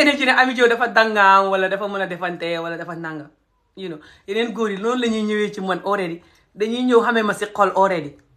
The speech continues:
from suma vidéo yi. Foogu leen loolu. So léegi dañuy ñëw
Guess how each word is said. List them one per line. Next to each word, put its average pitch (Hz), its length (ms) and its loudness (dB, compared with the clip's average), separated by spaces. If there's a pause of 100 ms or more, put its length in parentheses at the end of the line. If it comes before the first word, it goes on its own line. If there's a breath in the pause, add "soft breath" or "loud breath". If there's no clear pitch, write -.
from 190 220 0
suma 208 180 0
vidéo 165 360 -4
yi. 143 60 -8
Foogu 269 300 0
leen 180 200 0
loolu. 151 160 -6 (400 soft breath)
So 277 160 0
léegi 285 200 4
dañuy 285 300 -2
ñëw 254 160 6